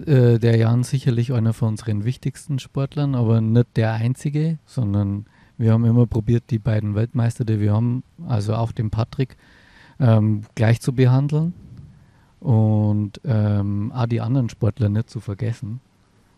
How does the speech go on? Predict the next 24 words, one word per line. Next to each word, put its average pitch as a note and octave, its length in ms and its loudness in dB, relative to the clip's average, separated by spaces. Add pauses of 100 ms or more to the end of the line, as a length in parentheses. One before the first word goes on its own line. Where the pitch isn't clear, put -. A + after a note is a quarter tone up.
dabei. G#2+ 420 0 (840)
Und A2 600 0 (460)
grundsätzlich C3 640 0
ist A#2+ 120 -2
es A#2+ 140 -4
eigentlich B2 480 -2
mehr A#2+ 380 4
so, B2+ 360 2 (360)
dass B2 160 2
die B2 180 -2
Ideen A#2+ 340 -2
schon B2 200 0
von A#2+ 180 0
uns C3 260 2
kommen C#3 300 2
und A#2 160 0
wir C3+ 80 4
dann B2 200 2
halt A2+ 120 0
einfach A#2 260 -2
nach A2+ 200 -2
der G#2+ 140 -2
Meinung B2+ 420 0
fragen. C3 320 0